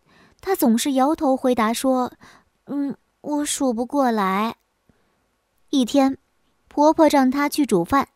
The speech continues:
嘱咐说：“二媳妇儿呀，以后做饭按每人一碗米的量下锅，这顿饭保准不多不少。”二媳妇儿听了点点头，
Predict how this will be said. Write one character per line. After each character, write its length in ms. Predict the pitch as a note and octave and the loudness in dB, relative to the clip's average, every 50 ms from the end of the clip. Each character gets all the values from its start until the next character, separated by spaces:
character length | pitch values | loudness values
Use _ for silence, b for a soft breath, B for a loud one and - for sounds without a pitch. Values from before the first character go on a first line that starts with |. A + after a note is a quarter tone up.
| _ b b b b b b b | _ b b b b b b b
嘱 260 | b - A3 F#3+ F3+ | b 2 4 4 4
咐 120 | - A3 | 2 0
说 260 | G#3+ - A#3 A3 - _ _ _ _ _ _ _ _ _ _ _ _ _ _ _ _ | 0 2 2 0 0 _ _ _ _ _ _ _ _ _ _ _ _ _ _ _ _
：“二 240 | _ - G3+ F#3 F3+ | _ -2 0 0 0
媳 240 | F3+ - E3+ D#3+ E3+ | -2 -4 -4 -4 -4
妇 120 | F#3+ - | -4 -4
儿 80 | F3 D#3+ | -6 -6
呀， 340 | C3+ - - - A3+ - - _ _ _ _ _ _ _ _ | -8 -10 -12 -12 -16 -18 -20 _ _ _ _ _ _ _ _
以 180 | - G#3 F#3+ | 0 2 2
后 240 | G3 - G#3+ G3+ G3 | 2 2 2 2 2
做 220 | F#3+ - G#3 F#3+ F#3 | 2 2 0 0 2
饭 300 | - G#3 F#3+ - - - _ _ - | 2 0 0 0 -2 -8 _ _ -6
按 220 | - A3+ A3 G#3 | -2 0 2 4
每 260 | G3 F#3+ F3+ E3+ E3+ | 4 2 2 2 0
人 260 | E3+ E3+ F3+ G3 A3+ B3 | 0 0 0 0 0 0
一 120 | C4 B3+ | 0 0
碗 240 | A3+ G3 F#3 F#3+ A#3+ | 0 2 2 2 2
米 240 | C4+ B3+ G#3+ - - - | 2 0 0 -2 -4 -6
的 100 | - D3+ | -6 -4
量 240 | G3 A3+ G#3 - - | -2 -2 -2 -2 -4
下 280 | - - F#3 E3 E3 D#3+ | -8 -8 -8 -8 -8 -8
锅， 280 | - F3+ F3 - - - b b b b b b b | -6 -6 -6 -6 -8 -16 b b b b b b b
这 180 | - G#3+ F#3 | -2 -2 -2
顿 220 | F3 - E3 D#3+ E3 | 0 -2 -2 -4 -2
饭 280 | - F3+ D3+ - - _ _ _ _ _ | -2 -2 -4 -4 -6 _ _ _ _ _
保 260 | - F#3+ F#3 G3+ A#3 | -4 -2 0 0 0
准 300 | A#3 G#3 G#2+ E2 - - - | 0 -2 -2 -4 -4 -12 -8
不 240 | - G3 E3+ - - | -4 -2 -2 -2 -2
多 200 | - F3+ F3 F3+ | -2 -2 -2 -2
不 160 | - E3+ D3+ | -2 -4 -6
少。” 400 | - - E3+ - - - - - _ _ _ _ _ _ _ _ _ _ _ _ _ _ _ _ _ _ _ _ - | -4 -6 -10 -10 -10 -12 -14 -14 _ _ _ _ _ _ _ _ _ _ _ _ _ _ _ _ _ _ _ _ -2
二 220 | E4+ E4+ D#4+ D4 | 0 2 2 2
媳 240 | C4 - G#3+ G#3 A3 | 0 0 0 0 0
妇 100 | - B3 | 2 0
儿 100 | G#3 - B B B B | -2 -2 B B B B
听 180 | - - B3 A#3 | -4 0 2 2
了 100 | A3 G#3+ | 2 2
点 220 | - G#3 G3 G#3+ | 2 2 2 2
点 180 | A3 G#3+ F3+ F3 | 0 0 -2 -4
头， 360 | - - F3 F3 F#3 - - | -4 -4 -4 -4 -4 -4 -6